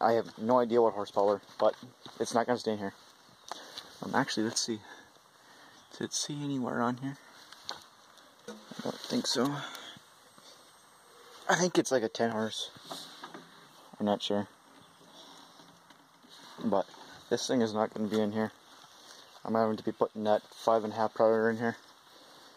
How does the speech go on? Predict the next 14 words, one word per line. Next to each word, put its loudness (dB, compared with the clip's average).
and, 6
uh, 6
making 0
this -4
into 0
a 4
rat 2
rod. -2
'Cause -6
I'm 0
gonna 0
take 0
that 0
extra -2